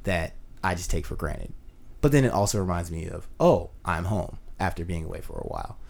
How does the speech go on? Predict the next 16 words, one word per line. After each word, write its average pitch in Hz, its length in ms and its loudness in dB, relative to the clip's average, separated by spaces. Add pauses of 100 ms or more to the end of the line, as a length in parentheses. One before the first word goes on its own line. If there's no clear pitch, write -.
(120)
So - 160 4
it's 110 100 6
more 127 200 6
so 117 320 4 (180)
nostalgia 95 640 0 (220)
and 87 220 -8
all 98 400 2
of 92 320 0
the, 82 340 -2
the - 80 -4
mental 92 500 0
stuff - 420 -2
that 85 160 -2
surrounds 92 680 2
that - 220 -4
smell - 480 -4